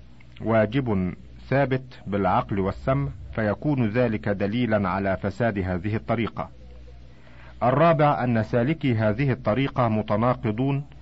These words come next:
فكل من أثبت شيئا منهم ألزمه الآخر بما يوافقه من الإثبات، كما أن كل من نفى شيئا منهم ألزمه الآخر بما يوافقه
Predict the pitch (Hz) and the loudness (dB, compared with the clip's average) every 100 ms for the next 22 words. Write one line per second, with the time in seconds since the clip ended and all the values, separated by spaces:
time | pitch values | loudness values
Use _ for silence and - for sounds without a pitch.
0 | - - - 110 - 156 135 120 110 - | -20 -20 -2 -2 2 2 4 4 2 0
1 | 147 113 110 113 - 135 - 104 117 131 | -2 -2 -2 -2 0 0 0 -2 0 0
2 | 113 123 113 104 101 104 127 101 101 101 | 0 0 -2 -2 -2 2 2 2 0 0
3 | 131 127 131 110 98 131 107 98 95 92 | 2 2 2 0 0 0 2 2 0 -2
4 | - 135 113 98 98 107 104 104 104 113 | -4 -6 -4 0 0 0 -2 -4 -6 -2
5 | 131 135 - - - - - - 120 117 | -2 -2 -8 -20 -18 -20 -6 0 4 4
6 | 143 151 131 147 165 117 107 113 135 131 | 2 2 0 0 2 2 2 2 0 0
7 | 107 - 139 - 107 107 123 113 113 113 | 0 2 0 0 0 0 2 2 0 0
8 | 104 95 117 127 104 101 98 101 95 127 | -2 -2 0 2 2 0 0 0 0 0
9 | 123 113 107 117 120 101 98 92 92 123 | 0 0 -2 -2 0 0 0 0 -2 -4
10 | 127 98 98 | -6 -4 -2